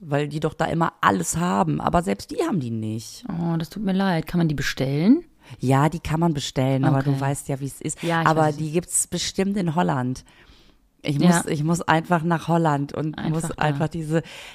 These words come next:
Speaker 1: ey, diese Scho-, weil diese Himbeer da drin, also die ist richtig,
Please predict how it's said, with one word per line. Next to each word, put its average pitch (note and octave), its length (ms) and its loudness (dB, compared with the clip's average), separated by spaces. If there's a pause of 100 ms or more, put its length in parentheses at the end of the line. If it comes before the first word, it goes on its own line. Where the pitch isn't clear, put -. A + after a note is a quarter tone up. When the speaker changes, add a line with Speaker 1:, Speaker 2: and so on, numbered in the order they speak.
Speaker 1:
ey, D3 140 -6
diese E3 240 0
Scho-, E3 200 -4
weil F#3+ 320 4
diese E3 680 0 (340)
Himbeer F3+ 960 2 (460)
da C#3+ 160 0
drin, B2+ 540 0 (360)
also E3+ 200 4
die E3+ 180 -2
ist F3 260 0
richtig, - 540 0